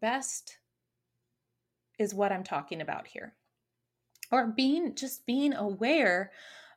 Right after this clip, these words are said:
of the energy and honoring it. Honor the energy of where you're at right now. If you're at a low vibe energy,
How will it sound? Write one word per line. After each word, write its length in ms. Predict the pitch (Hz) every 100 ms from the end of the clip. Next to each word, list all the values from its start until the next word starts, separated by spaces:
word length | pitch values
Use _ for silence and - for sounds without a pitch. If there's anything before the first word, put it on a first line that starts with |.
| -
of 140 | 220
the 140 | 220 202
energy 580 | 202 196 - - 208 _ _ _ -
and 200 | 240 240
honoring 640 | 220 254 302 269 208 151 147
it. 380 | - - - - _ _ _ _ _ _ _ _ _ _ _ _ _ _ _ 247
Honor 420 | 262 320 320 269
the 220 | 233 -
energy 480 | 226 269 233 208 180
of 140 | 196
where 160 | 214 240
you're 200 | 220 185
at 220 | 214 208
right 180 | 190 -
now. 260 | 170 - - _ _ _ _ _ _ _ _ _ _ _ _ _ _ _ _ _ _ _ _ _ _ _ _ _ _ _ _ _ _ _ _ _ _ _ _
If 140 | 254 247
you're 160 | 311
at 140 | 349 339
a 40 |
low 280 | 247 233 247
vibe 240 | 233 208
energy, 600 | 226 247 226 208 185 190